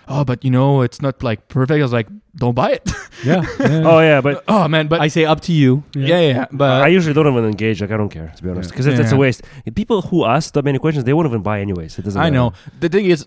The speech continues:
Speaker 1: exactly. So the people
Speaker 2: I,
Speaker 1: after
Speaker 2: but I,
Speaker 1: that
Speaker 2: I did, it happened to be one, sorry. One person, it's made an offer, da, da, da, and I go, "Look." And I told him, I said, and he was lowballing, like, "Look," I go, and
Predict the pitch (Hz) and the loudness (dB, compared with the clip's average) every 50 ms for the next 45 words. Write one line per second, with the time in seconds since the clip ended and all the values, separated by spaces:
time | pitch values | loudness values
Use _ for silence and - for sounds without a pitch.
0 | _ 117 135 151 135 127 135 139 127 127 120 107 - 135 131 123 110 143 135 170 | _ -10 -8 -6 -4 -2 -4 -4 -4 -4 -6 -4 -2 -2 -2 -2 -2 -4 -4 -4
1 | 147 - 175 185 175 - - 143 139 170 160 151 165 - - - 143 147 135 147 | -2 0 0 2 0 0 0 0 2 4 4 4 4 2 0 -2 -2 -2 0 -2
2 | 160 - 151 139 143 143 156 151 160 151 139 135 127 123 113 98 - - 123 113 | -2 -2 -2 -2 0 0 0 0 0 0 0 0 0 0 -2 -4 -2 -2 -2 -2
3 | 101 98 98 - 120 131 131 110 131 135 123 - 151 123 117 107 - 123 113 127 | -2 -4 -6 -4 -4 -4 -4 -2 -2 -4 -2 -2 -4 -4 -4 -6 -8 -4 -2 -2
4 | 120 110 113 107 117 120 120 - 127 113 117 107 101 110 104 135 135 127 120 120 | 0 0 0 0 0 -2 -2 -2 -4 -4 -2 -2 -4 -2 -2 -2 -2 0 0 -2
5 | 110 104 101 110 107 104 117 104 - - - _ _ _ _ _ - 120 120 135 | -2 -2 0 0 0 2 0 -2 -4 -8 -20 _ _ _ _ _ -4 -2 -2 0
6 | - 151 139 127 113 113 110 107 - - 110 104 101 110 - - - - - _ | 2 2 2 2 0 -2 -2 -4 -4 -4 -4 -4 -6 -8 -12 -16 -20 -20 -20 _
7 | _ _ _ _ - 127 120 131 127 110 113 113 120 123 120 110 120 117 113 110 | _ _ _ _ -8 -2 0 0 0 0 2 2 2 2 2 2 2 0 0 0
8 | 107 107 98 - 113 107 98 - - _ _ _ - 113 101 107 104 104 101 104 | -2 -4 -4 -2 -4 -4 -4 -6 -10 _ _ _ -10 -8 -4 -2 0 0 0 -2
9 | - - 117 113 107 | -2 -6 -8 -8 -10